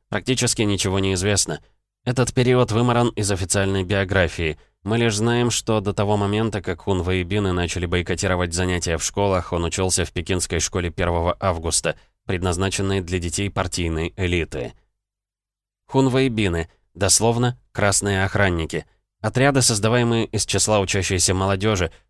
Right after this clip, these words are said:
то есть школьников и студентов, для защиты идей Мао Цзэдуна и культурной революции от руководителей ревизионистов и идущих по капиталистическому пути.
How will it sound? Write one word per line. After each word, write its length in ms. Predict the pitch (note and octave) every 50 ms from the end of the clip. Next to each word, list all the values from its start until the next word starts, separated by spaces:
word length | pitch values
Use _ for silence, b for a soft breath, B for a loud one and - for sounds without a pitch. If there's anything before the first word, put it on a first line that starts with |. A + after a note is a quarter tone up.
| _ _ -
то 80 | F#2+
есть 220 | F2+ E2+ - - -
школьников 580 | - - G#2 G2+ G2+ G2+ G2 F#2 G2+ F#2 -
и 40 | F2+
студентов, 640 | - - F#2 D#2+ D#2 F#2 G2+ G#2+ G#2 - A2 - - - _ _ _ _
для 160 | F2 G#2+ A#2+ A#2
защиты 400 | B2+ B2 - C#3 - C3+ B2 A#2
идей 200 | A2 A#2+ B2 A#2+
Мао 260 | A#2 A#2 A2 A2 G#2+ F#2+
Цзэдуна 480 | E2 G2 F#2 F2+ A2+ A#2+ A#2+ A#2 A2
и 40 | G2+
культурной 520 | - G#2 F#2+ - - G#2+ G#2 G#2+ G#2 G2+
революции 640 | F#2+ F#2+ F#2 F#2 F2+ A2 A2+ - - A2+ A2+ A2 G2+ b b b b -
от 120 | A2+ - A2+
руководителей 640 | G#2 A#2 A2 G#2+ G#2+ A2+ B2 - A#2 A2 G#2+ G#2 G2+
ревизионистов 800 | G2+ G2 G2+ F2+ F#2+ F#2+ F#2+ F#2+ G#2 A2+ A2 - A#2 A2+ - G#2+
и 100 | G2+ G2
идущих 420 | F2 G2+ G#2+ - - G#2+ - -
по 120 | - F2+
капиталистическому 1000 | - F#2+ E2 G2 - F#2+ F2 F2+ - - G2 F2+ - F2 - - G2 F2+ F2+ F2
пути. 400 | - F#2 F2 - - F2 D2+ C#2+